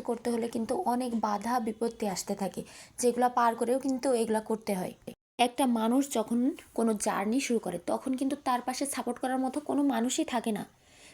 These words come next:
যখন সে সাকসেস পেয়ে যায় তখন কিন্তু সবাই পাশে থাকে। এরকম হাজার হাজার গল্প কিন্তু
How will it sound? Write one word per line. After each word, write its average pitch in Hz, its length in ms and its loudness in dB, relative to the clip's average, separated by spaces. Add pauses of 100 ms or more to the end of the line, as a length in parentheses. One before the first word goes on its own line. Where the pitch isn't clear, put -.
(140)
যখন 262 300 2
সে 359 80 2 (120)
সাকসেস 294 440 0 (100)
পেয়ে 233 180 4
যায় 190 200 -2
তখন 226 220 0
কিন্তু 302 200 2 (100)
সবাই 262 280 2
পাশে 190 360 -4
থাকে। 190 200 -8 (680)
এরকম 254 320 2 (120)
হাজার 262 340 4 (120)
হাজার 262 260 4 (100)
গল্প 220 160 2 (120)
কিন্তু 220 200 0